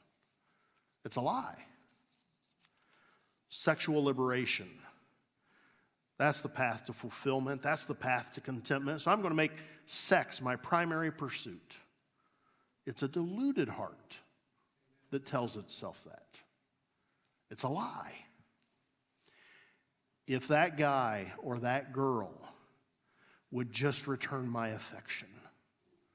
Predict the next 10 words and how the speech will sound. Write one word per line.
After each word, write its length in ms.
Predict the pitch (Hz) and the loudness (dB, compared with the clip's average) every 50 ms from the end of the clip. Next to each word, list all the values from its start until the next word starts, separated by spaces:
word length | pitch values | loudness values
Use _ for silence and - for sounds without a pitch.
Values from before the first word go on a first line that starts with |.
| _ _ _ _ _ _ _ _ _ _ _ _ | _ _ _ _ _ _ _ _ _ _ _ _
if 140 | - 147 - | 0 6 8
I 140 | 180 190 208 | 8 8 8
could 120 | 196 202 | 8 4
just 180 | 175 190 160 160 | 2 0 0 2
marry 300 | 180 175 175 165 165 156 | 4 4 6 6 6 6
that 460 | 151 127 151 139 135 135 135 - - | 6 6 4 4 4 4 2 -2 -8
person 400 | - - 117 110 - - - 95 - - - - - - _ _ _ _ _ _ _ _ _ _ _ | -8 -8 -6 -6 -6 -10 -10 -12 -16 -20 -20 -20 -20 -20 _ _ _ _ _ _ _ _ _ _ _
or 120 | - 147 147 | 2 4 4
that 360 | 139 143 135 147 - - - | 6 6 4 4 2 -2 -4
person, 380 | - 147 123 - - - - | -8 -8 -8 -6 -8 -12 -12